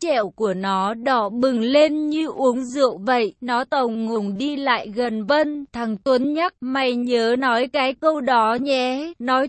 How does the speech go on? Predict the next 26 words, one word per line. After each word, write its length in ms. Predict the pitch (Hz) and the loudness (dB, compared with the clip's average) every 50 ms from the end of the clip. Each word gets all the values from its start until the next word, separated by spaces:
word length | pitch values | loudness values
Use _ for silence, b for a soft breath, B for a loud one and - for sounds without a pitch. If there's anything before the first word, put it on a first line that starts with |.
| - - | -2 0
to 300 | 320 311 311 302 294 294 | 0 2 2 2 2 0
vào 360 | 233 220 254 240 233 226 220 | -2 0 2 4 4 4 2
đấy." 480 | 208 220 220 220 226 240 269 330 370 381 _ _ _ _ _ _ - | 2 2 2 2 2 2 0 -2 -4 -8 _ _ _ _ _ _ -12
"Nói 300 | - 269 269 254 247 247 | -8 -4 0 2 2 2
nhỏ 340 | 262 294 339 349 320 254 214 214 | 0 0 2 2 2 2 2 0
là 200 | 226 254 262 254 | -2 -4 -4 -2
bọn 320 | 208 233 233 220 - 320 | 0 0 0 0 0 0
tao 300 | - 311 320 320 320 320 | 0 2 4 4 4 2
không 320 | - - 330 339 320 311 | 0 0 -2 0 0 0
tính 340 | 294 - 262 240 233 240 247 | 0 0 0 0 0 0 0
đâu, 440 | 311 311 311 311 311 302 294 294 277 - | 2 4 4 4 2 2 -2 -4 -4 -4
ở 260 | 247 240 226 208 196 - | -2 0 0 -2 -2 -2
tao 220 | - 320 320 320 294 | 0 2 2 2 0
biết 240 | 254 320 349 381 - - 247 285 | 0 -4 -6 -6 -6 -6 0 4
rồi 300 | 285 277 262 247 247 214 | 4 6 6 4 2 0
mà," 500 | 226 226 233 233 226 226 214 208 190 175 - | -2 0 0 2 2 2 0 -2 -4 -8 -12
Khanh 340 | - - 311 311 302 294 285 | -8 -4 -2 -2 -2 -2 -2
lầm 320 | 285 262 240 226 226 220 | 0 0 2 2 2 0
bầm. 360 | 208 226 226 214 214 202 185 139 - | 0 0 0 0 0 -2 -4 -4 0
Cậu 220 | 294 277 247 226 - - | 2 2 2 0 -2 0
ta 260 | 311 311 320 320 311 | 0 2 2 2 2
đứng 320 | 262 254 254 240 262 285 | 0 0 -2 0 -2 -2
trước 220 | - - 381 403 - - | -2 -4 -6 -6 -4 -2
Vân, 440 | 277 320 330 330 320 320 311 311 294 - | 0 2 2 4 2 2 0 -2 -6 -8
dương 380 | - 214 240 302 311 294 294 269 | -12 -8 -4 -4 -2 -2 -2 0
vật 180 | 247 285 254 | 2 2 2